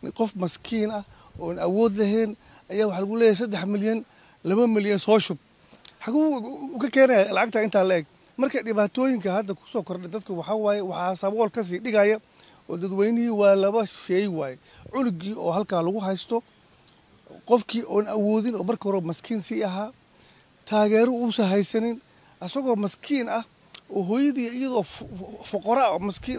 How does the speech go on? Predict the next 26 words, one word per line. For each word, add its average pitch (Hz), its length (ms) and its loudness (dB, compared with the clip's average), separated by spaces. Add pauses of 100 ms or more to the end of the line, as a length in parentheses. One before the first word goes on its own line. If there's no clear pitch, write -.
oo 208 100 -2
ka - 180 -6
tegay, 208 340 -4 (460)
ayaa 220 200 -2
haddana 247 220 2
dhibaato 202 360 0
kale 202 220 0
oo, 208 160 -2
oo - 20 -6
ku 233 140 -6
imaatay. 175 380 -4 (420)
Marka 233 260 0
waxaan 185 260 -2
ka - 60 -14
codsanayaa 208 460 -2
dadka 208 280 -4
neeto, 208 360 0 (440)
arrinta 208 340 -2
neeto 220 300 -2
hadda 190 360 -2 (140)
aad 226 180 2 (140)
iyo 202 180 -4
aad 214 180 0
bay 180 400 0
noo 208 160 -2
dhibaysaa. 214 480 0